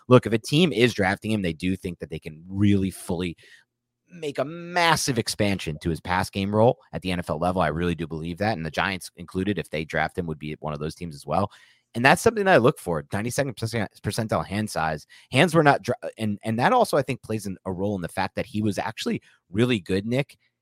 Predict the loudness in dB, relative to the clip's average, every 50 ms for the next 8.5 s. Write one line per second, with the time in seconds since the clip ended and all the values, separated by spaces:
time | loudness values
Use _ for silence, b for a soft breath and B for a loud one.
0 | _ _ _ -10 -10 -8 _ -4 0 2 2 0 0 -4 -8 -10 -12 -10 -10 -8
1 | -8 -8 -6 -6 0 2 4 4 4 4 0 -2 -2 -2 -2 -2 -2 -4 -6 -4
2 | -4 -4 -6 -6 -6 -10 -12 -10 -10 -10 -4 -2 -2 -2 -2 -2 -2 0 4 4
3 | 4 4 2 0 -2 -2 -2 -2 -6 -6 -8 -8 -8 -8 -10 -8 -6 -6 -6 -6
4 | -6 -8 -6 -4 -4 -2 0 2 2 2 2 2 0 -2 -4 -6 -8 -6 -4 -4
5 | -4 -6 -8 -6 -4 -4 -4 b b b b b b b -6 -6 -4 0 4 4
6 | 4 4 2 -2 -6 -6 -8 -8 -6 -4 -4 -4 -4 -6 -6 -4 -4 -2 -2 -4
7 | -4 -6 -8 -12 -12 -14 -16 -10 -6 -2 0 0 0 0 -2 -6 -6 -6 -6 -8
8 | -12 -12 -12 -8 -4 -2 -2 -2 -2